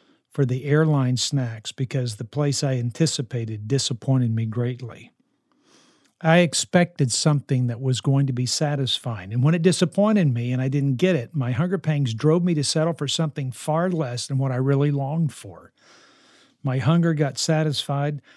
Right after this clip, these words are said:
but not with what I wanted. And now every time I see that burger joint, I remember the failed cheeseburger experience and I turn away. My sense of disappointment still remains,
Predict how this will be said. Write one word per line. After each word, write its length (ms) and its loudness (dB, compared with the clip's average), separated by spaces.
but 120 0
not 500 4
with 280 0
what 160 0
I 140 0
wanted. 640 -4
And 180 6
now 260 6
every 220 4
time 320 2
I 80 0
see 220 0
that 260 -2
burger 300 -2
joint, 400 -4
I 40 2
remember 580 4
the 120 -4
failed 580 -2
cheeseburger 800 -2
experience 640 0
and 100 2
I 60 0
turn 260 4
away. 480 0
My 120 6
sense 300 6
of 140 6
disappointment 1000 2
still 500 4
remains, 920 4